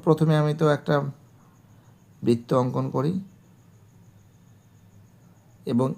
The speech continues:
এই বৃত্তে বলেছে পিকিউ বলেছে ব্যাস বলেছে, তাহলে এখানে ঠিক মাঝখানে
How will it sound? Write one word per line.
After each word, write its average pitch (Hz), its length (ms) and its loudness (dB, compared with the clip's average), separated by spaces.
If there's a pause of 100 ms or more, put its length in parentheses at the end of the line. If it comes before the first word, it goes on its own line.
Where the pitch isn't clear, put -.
(140)
এই 143 80 2 (100)
বৃত্তে 170 300 -2 (120)
বলেছে 160 300 2 (420)
পিকিউ 151 500 -2 (160)
বলেছে 139 340 0 (800)
ব্যাস 101 280 2 (100)
বলেছে, 90 300 -6
তাহলে 107 180 -4 (100)
এখানে 104 200 -4 (100)
ঠিক 104 120 -6 (120)
মাঝখানে 98 380 -4